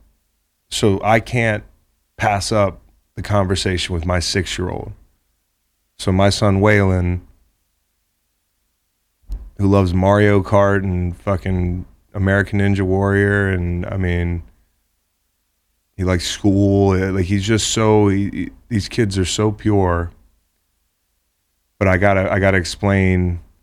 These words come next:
what happened exactly as it happened, because I can't sugarcoat it.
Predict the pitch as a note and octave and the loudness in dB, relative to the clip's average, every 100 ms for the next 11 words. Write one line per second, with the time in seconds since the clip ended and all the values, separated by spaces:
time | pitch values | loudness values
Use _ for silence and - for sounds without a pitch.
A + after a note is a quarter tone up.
0 | _ _ G2 F#2 E2+ F2+ E2+ - F#2+ F#2 | _ _ -4 -2 0 -2 -4 -6 -12 -12
1 | - _ _ _ _ G2 F2+ G#2+ A2 A2 | -18 _ _ _ _ -4 0 2 2 2
2 | A2 G#2 F#2 F2+ E2+ E2 - F#2 F2 - | 2 2 2 0 0 -2 -6 -12 -12 -18
3 | _ G2+ F#2 F#2+ E2+ G2+ F2+ G#2 F2+ F2 | _ -2 0 0 0 -2 -2 -2 -2 -2
4 | F2 E2+ E2+ D#2 | -4 -4 -4 -8